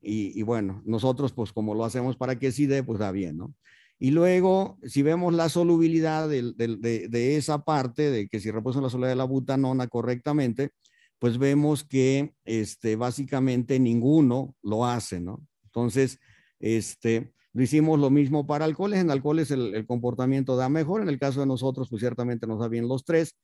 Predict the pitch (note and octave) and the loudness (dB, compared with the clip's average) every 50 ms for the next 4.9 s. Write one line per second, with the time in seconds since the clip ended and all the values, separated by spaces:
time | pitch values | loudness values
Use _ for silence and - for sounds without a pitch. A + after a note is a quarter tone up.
0 | _ - _ _ _ - - A#2 B2 B2 B2 A2+ C3 B2+ C3 A#2 C#3+ C#3 C3 B2+ | _ -20 _ _ _ -6 -2 0 0 0 0 0 0 -2 0 0 0 0 0 0
1 | B2+ B2 - - C#3 C#3 C#3+ D3 D3 D3 D3+ C#3+ C#3 C#3 C#3 C#3+ D3 - - - | 0 -2 0 0 0 0 2 2 2 4 4 4 4 2 2 -2 -4 -6 -12 -18
2 | - - - _ - - G#2 A2 A#2 A2 G2 - - - A#2+ A#2 A2 A#2 B2 B2 | -20 -20 -20 _ -14 -8 -4 -2 0 0 -2 -4 -6 -2 0 0 0 0 0 0
3 | B2+ B2+ B2+ B2+ B2 A2+ - - G#2 A2 A2+ A#2 A#2+ - A2+ A2+ G#2 - A2+ A#2 | 0 0 0 0 -2 -4 -6 -6 -4 -4 -2 -2 -4 -4 -4 -6 -4 -2 -2 -2
4 | A#2+ B2 C3 C3 A#2 A#2+ A#2 A#2+ A#2 - C#3+ C#3+ D3 C#3+ C3 B2+ C3+ C3+ | 0 0 0 0 0 0 -2 -2 -2 0 0 2 2 2 2 2 0 -4